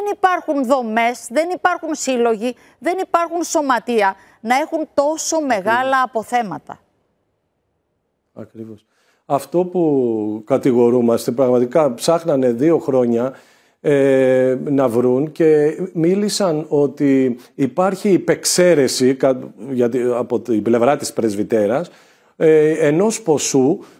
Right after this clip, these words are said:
Speaker 2: το οποίο κατήχαμε στη δομή για τα λειτουργικά έξοδα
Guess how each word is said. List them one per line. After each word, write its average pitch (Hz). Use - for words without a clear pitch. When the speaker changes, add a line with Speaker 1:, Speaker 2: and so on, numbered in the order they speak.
Speaker 2:
το 165
οποίο 160
κατήχαμε 170
στη 147
δομή 127
για 165
τα 165
λειτουργικά 151
έξοδα 127